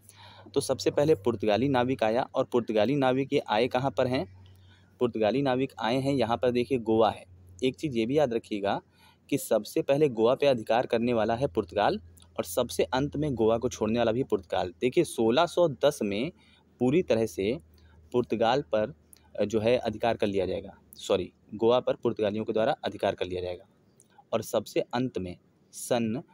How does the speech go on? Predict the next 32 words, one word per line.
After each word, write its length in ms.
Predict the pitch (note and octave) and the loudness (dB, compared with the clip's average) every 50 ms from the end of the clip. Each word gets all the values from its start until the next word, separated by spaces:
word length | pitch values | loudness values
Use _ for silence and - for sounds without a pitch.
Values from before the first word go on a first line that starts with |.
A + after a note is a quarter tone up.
| _ - - - _ - | _ -20 -20 -20 _ -4
अ, 360 | A2+ G#2+ G#2+ G#2 G#2 G#2 G#2+ - - | -2 0 0 2 2 0 0 -2 0
उन्नीस 420 | B2+ B2 A#2+ B2+ C#3 D3+ D#3 - - | 0 0 0 0 0 -2 -2 -4 -2
सौ 160 | D#3+ D3+ - - | -2 -2 -2 -2
इकसठ 400 | B2+ A2+ - - - D3+ C#3+ B2+ | -4 -6 -6 -2 -2 -2 -2 -2
बासठ 440 | G#2 G#2+ G2 F#2+ - - G#2 F#2 - | -2 -2 -2 -2 -2 -4 -6 -6 -6
में, 120 | F#2 F2+ - _ _ _ - | -10 -12 -12 _ _ _ -10
इकसठ 320 | A2+ - - A#2+ G#2+ - | -10 -6 -4 -6 -6 -6
में 80 | F2+ F2 | -6 -10
समझ 220 | - F2+ F#2 F2 | -10 -10 -10 -10
लीजिए, 260 | F2 F2 - A2 E3+ G3+ - _ - - _ _ _ _ _ _ | -10 -10 -8 -8 -8 -8 -10 _ -20 -20 _ _ _ _ _ _
जो 100 | - A#2 | -6 -4
है, 120 | G#2+ B2 B2+ | 0 0 -2
गोवा 260 | A#2 G#2+ A2 G2+ G#2 | 0 2 2 2 2
को 120 | - - | 0 -2
छोड़ेंगे, 420 | - - - G2 F#2 F2+ F2+ F2+ - _ _ _ _ - _ - G2+ | -4 -4 -4 -4 -4 -4 -6 -10 -14 _ _ _ _ -20 _ -6 -4
यानी 140 | G#2 B2 | -2 -2
भारत 360 | B2 G#2 F2+ F#2+ F#2+ - - - | -2 -4 -4 -4 -4 -4 -2 -4
के 60 | - | -8
आज़ाद 380 | - - F#2+ F#2 G2 G#2+ A2+ | -6 -6 -4 0 0 0 0
होने 180 | G2+ G2+ A2+ A#2 | -2 -4 -4 -2
के 80 | C3 B2 | -4 -4
बाद 260 | G2+ F#2+ F#2 F2+ F2 | -4 -4 -6 -6 -8
भी। 200 | - - - - - _ _ _ - _ - - - _ _ _ _ - | -10 -18 -20 -20 -20 _ _ _ -20 _ -20 -20 -20 _ _ _ _ -4
तो 60 | F3 | -4
पहला 640 | E3+ _ - - A#2 A2 A2+ B2+ C#3 D3+ E3 F3 F3+ | -2 _ 0 0 0 0 0 0 2 2 2 2 0
ब्रिटिश 1300 | D#3 A2 - _ _ _ _ _ _ _ _ _ _ _ _ _ - A2+ A2+ - - C#3 D#3 E3 - - - | -2 -6 -12 _ _ _ _ _ _ _ _ _ _ _ _ _ -4 -4 -2 0 0 0 0 0 0 -2 0
या 180 | A#2+ A2 G#2 G2 | 2 2 2 2
फिर 220 | - - A2+ A2 | 2 0 0 0
पहला 320 | - - G#2 G#2+ A2 C3 | 0 -2 -2 0 2 2
यूरोपियन 460 | D3+ C#3 A#2+ A#2 A2+ G#2+ - C3+ D#3+ E3+ | 2 4 4 2 2 0 -2 -4 -4 -4
जिसने 280 | B2 A2+ - - A#2+ | -4 -6 -6 -4 -6
भारत 260 | A2 G2 G2+ G#2 B2 | -4 -2 0 -2 0